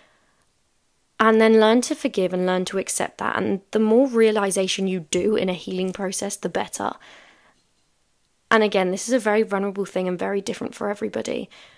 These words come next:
But that's the most you can do without physically being able to take yourself away.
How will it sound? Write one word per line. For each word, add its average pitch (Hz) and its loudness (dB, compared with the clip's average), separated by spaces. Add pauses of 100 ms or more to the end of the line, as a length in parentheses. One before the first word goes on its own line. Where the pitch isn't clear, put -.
(240)
But - -8
that's - -4 (680)
the 226 -2
most 196 0
you 196 -4
can 190 -6
do 190 -6 (600)
without 214 2
physically 226 0
being 190 -2
able 180 -6
to - -10
take - -8
yourself - -6
away. - -8